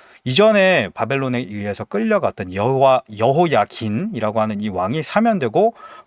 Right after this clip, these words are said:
복권되는 이야기로 끝이 나는 것을 우리는 볼 수가 있습니다. 이를 통해서 예레미야를 통해 예언된 남유다, 어,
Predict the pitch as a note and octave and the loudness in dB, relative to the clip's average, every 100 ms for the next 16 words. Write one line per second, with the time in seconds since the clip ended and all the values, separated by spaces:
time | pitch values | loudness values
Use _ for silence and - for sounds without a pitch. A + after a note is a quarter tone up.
0 | - A2 A2 _ A#3+ B3 A#3 G#3 F#3 F3+ | -6 -4 -4 _ 2 4 4 2 0 -2
1 | A2 F#2+ F#2+ G2+ - - A3+ - F3+ B2 | -2 -4 -6 -4 -6 -4 -6 -4 -2 -2
2 | G#2 G2 A#2+ F#2 G2+ F#2 G2 - F#2+ - | -2 -6 -6 -6 -6 -4 -6 -6 -10 -10
3 | F2 E2+ E2 _ - - _ B2+ C#3+ - | -16 -16 -16 _ -20 -20 _ -2 -2 0
4 | F3+ C#3+ F3+ C3 F#2 A2 D3+ D3 B2+ G#2 | 0 2 2 0 0 0 0 0 0 0
5 | F#2+ G2+ G2 - C#3 D3 A3 - - _ | 0 -4 -6 -6 -2 0 -2 -6 -20 _
6 | G#2 G#2+ A2 G#2+ D3+ F#3+ F#3+ - _ G2+ | -2 0 0 0 0 0 -4 -14 _ -2
7 | G2 B2+ C3+ A#2+ G#2+ D2+ - _ _ _ | 0 0 0 -2 -2 -6 -8 _ _ _
8 | _ - G2 F2 | _ -12 -10 -8